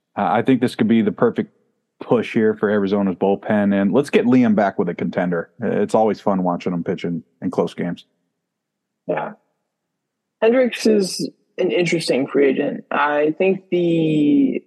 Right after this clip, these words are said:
Speaker 2: projection for a lot of the money that he's gonna get is around five to eight million dollars this year. He's thirty-four years old, so he's not, you know, the youngest guy.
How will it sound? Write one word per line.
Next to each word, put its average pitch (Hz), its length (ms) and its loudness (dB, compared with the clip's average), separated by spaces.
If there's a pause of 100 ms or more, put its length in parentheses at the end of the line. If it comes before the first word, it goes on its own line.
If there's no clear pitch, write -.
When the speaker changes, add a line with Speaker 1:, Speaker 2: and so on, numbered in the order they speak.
(160)
Speaker 2:
projection 170 600 2
for 165 100 2
a 147 60 4
lot 143 200 0
of 139 80 0
the 139 60 -4
money 135 260 0
that 147 120 2
he's 151 140 2
gonna 147 180 0
get 147 180 0
is - 140 -6
around 135 300 -2
five - 320 -2
to - 100 -2 (120)
eight 151 260 0
million 156 380 2
dollars 156 420 2
this 165 260 -2
year. 165 440 2 (240)
He's - 100 -20
thirty-four 175 460 2
years 160 180 0
old, 156 320 0
so 151 120 -2
he's 147 120 -2
not, 147 220 -2
you 151 140 -4
know, 143 140 0
the 147 120 0
youngest 151 440 2
guy. 143 640 2